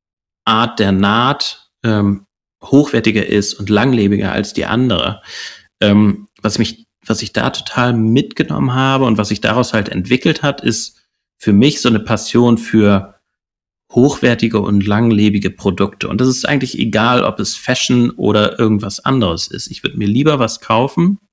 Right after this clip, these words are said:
von dem ich weiß, dass ich's auch in zehn Jahren noch mag und dass es in zehn Jahren hoffentlich auch noch hält, als irgendwas, ähm, ich will jetzt Fast Fashion nicht verteufeln, aber,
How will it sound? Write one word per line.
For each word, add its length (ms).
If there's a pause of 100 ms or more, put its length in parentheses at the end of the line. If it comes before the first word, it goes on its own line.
(600)
von 120
dem 180
ich 180
weiß, 340
dass 200
ich's 200
auch 200
in 380 (440)
zehn 320
Jahren 340
noch 240
mag 580 (200)
und 140
dass 120
es 160
in 220
zehn 320
Jahren 340
hoffentlich 500
auch 100
noch 200
hält, 480 (600)
als 580 (100)
irgendwas, 1120
ähm, 640
ich 120
will 60
jetzt 120
Fast 320
Fashion 260
nicht 160
verteufeln, 600
aber, 340